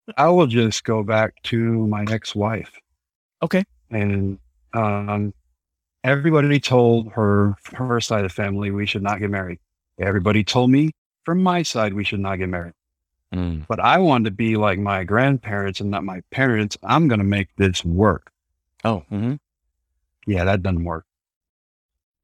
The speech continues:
Speaker 1: Just because you want something doesn't make it true. And if you're not willing to put in the time and the work for it, it do-, until
Speaker 2: Mm-hmm.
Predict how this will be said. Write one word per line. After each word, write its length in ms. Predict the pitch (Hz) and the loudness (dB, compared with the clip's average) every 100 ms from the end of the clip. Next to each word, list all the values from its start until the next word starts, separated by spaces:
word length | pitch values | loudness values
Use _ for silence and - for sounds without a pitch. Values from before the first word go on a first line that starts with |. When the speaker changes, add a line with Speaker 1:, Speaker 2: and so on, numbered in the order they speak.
| _ | _
Speaker 1:
Just 180 | 135 - | -2 0
because 380 | 160 143 123 110 | -2 0 0 0
you 160 | 107 | 0
want 260 | 95 110 117 | 2 0 -2
something 340 | - 127 139 | -4 -2 -2
doesn't 240 | 110 113 110 | 0 0 0
make 260 | 107 104 | 0 0
it 120 | 92 - | -2 -4
true. 300 | - 95 82 _ _ _ _ _ _ _ _ _ - | 0 0 0 _ _ _ _ _ _ _ _ _ -8
And 320 | 107 101 98 | -4 -2 -2
if 220 | 120 107 | -4 -4
you're 80 | 117 | 0
not 160 | 120 123 | 0 2
willing 240 | 131 131 | 2 2
to 60 | 113 | 0
put 160 | 123 | 0
in 80 | 113 | 0
the 120 | 101 - | -2 -4
time 320 | - 104 104 | -2 2 2
and 140 | 98 98 | 4 4
the 40 | |
work 260 | 95 101 90 | 6 4 4
for 260 | - 104 98 | 2 4 4
it, 80 | |
it 100 | 104 101 | 0 -2
do-, 100 | 104 _ _ | -4 _ _
until 640 | 104 95 - 175 160 98 - _ _ _ _ | -4 -4 0 0 2 0 -8 _ _ _ _
Speaker 2:
Mm-hmm. 260 | 85 85 87 | -10 -6 -6